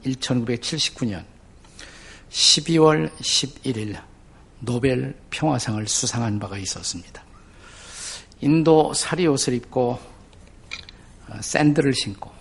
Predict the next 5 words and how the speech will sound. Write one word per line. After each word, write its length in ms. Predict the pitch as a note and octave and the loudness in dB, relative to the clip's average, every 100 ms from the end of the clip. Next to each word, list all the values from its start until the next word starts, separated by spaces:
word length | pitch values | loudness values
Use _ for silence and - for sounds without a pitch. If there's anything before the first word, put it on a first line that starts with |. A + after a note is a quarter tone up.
| - - - - - - | -20 -20 -20 -20 -20 -16
어, 200 | G#2+ G2+ | -16 -14
그리고 340 | - G#2 G#2 | -12 -10 -10
상을 420 | G#2 - A#2+ A#2 A2+ | -6 -2 0 -2 -4
수상한 680 | - B2 C3+ B2+ B2+ B2+ - - | -6 -2 0 2 0 -2 -6 -8
그녀는 500 | B2 A#2 A2 A2 | -2 0 0 -2